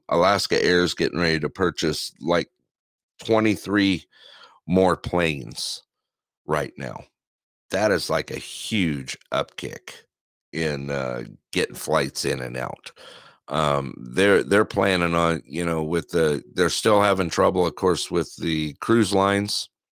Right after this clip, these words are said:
Um, yeah, there you go. You have one of them too with Doggy. Yeah, that's exactly right. See,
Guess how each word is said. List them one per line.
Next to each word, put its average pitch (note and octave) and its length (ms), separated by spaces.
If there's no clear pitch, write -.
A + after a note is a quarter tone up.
Um, D2 440
yeah, A2+ 220
there A2+ 160
you G2+ 140
go. F2 200
You A2 100
have G#2 180
one G#2 180
of G2+ 60
them G2 200
too G2 240
with F2 160
Doggy. F#2+ 420
Yeah, G2 300
that's A2 240
exactly A2+ 540
right. B2 340
See, B2 260